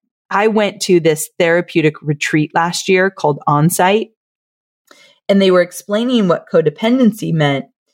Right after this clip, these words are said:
And they were saying, someone stood up to kind of explain their codependent relationship.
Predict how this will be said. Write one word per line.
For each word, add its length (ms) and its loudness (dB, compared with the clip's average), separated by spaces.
And 520 2
they 220 2
were 120 2
saying, 480 0
someone 420 2
stood 280 -2
up 260 0
to 100 0
kind 180 -2
of 80 -2
explain 440 0
their 200 2
codependent 640 -2
relationship. 720 0